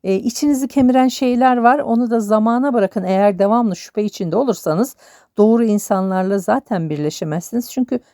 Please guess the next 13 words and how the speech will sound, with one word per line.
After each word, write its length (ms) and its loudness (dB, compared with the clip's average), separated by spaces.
herkes 400 -2
aynı 380 2
değil. 220 -4
Kendinizle 600 0
ve 80 0
sevdiklerinizle 920 -2
barışma 400 -4
zamanı, 580 -2
dağılmış, 600 -2
paramparça 680 -4
hissettiğiniz 760 -4
zamanlar 460 0
olmuş, 460 -2